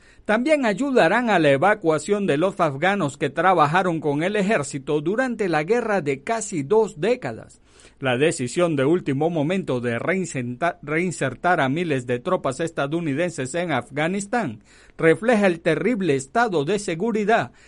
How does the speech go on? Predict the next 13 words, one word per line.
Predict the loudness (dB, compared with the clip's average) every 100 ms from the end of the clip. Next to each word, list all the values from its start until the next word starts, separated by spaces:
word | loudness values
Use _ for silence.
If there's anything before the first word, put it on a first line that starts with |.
| _
en | -2 0
el | 0 2
que | 4 4
los | 4 0
talibanes | 0 2 4 4 2 0 -2
han | -2 -2
tomado | -2 0 2 2
el | 0 0
control | -4 -4 -2 0 0
de | 0 0
varias | 0 0 0 -2
ciudades | -4 -4 -2 0 2 2 0 0
afganas. | -2 -4 -6 -2 -2 -2 -6 -10 -16 -20 -20